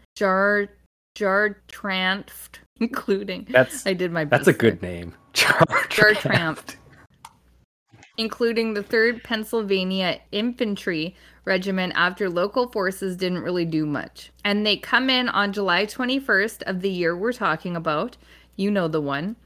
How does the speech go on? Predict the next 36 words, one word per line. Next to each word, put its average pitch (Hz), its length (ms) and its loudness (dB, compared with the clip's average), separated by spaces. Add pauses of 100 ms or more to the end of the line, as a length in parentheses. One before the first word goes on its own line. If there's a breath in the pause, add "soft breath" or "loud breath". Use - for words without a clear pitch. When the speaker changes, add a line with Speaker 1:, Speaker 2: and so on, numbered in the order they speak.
(220)
Speaker 1:
And 175 360 2
National 226 440 4
Guard 202 320 4
members 190 440 0
bayoneted 185 800 0
and 180 240 -4
fired 185 640 2
on 165 320 -4
rock-throwing 202 640 0
strikers, 170 640 -2
killing 175 340 -6
twenty 208 360 -2
people 196 420 -6
and 170 200 -2
wounding 165 360 -4
twenty-nine. 156 340 0
Speaker 2:
Well, 123 80 8
yeah, 165 120 12
they 107 160 4
had 107 200 4
rocks. 95 640 2 (520)
That's, - 420 2
uh, 117 40 -4
Speaker 1:
Yeah. 135 280 0
Speaker 2:
clearly 165 680 8
the 107 180 -6
right 110 240 4
response 107 640 -2
with 107 160 -2 (220)
that. 80 280 -10 (340)
Speaker 1:
They 185 120 -2
did. 175 280 0
And 196 180 -2
plus 208 300 0
they 220 140 4
wanted, 196 480 0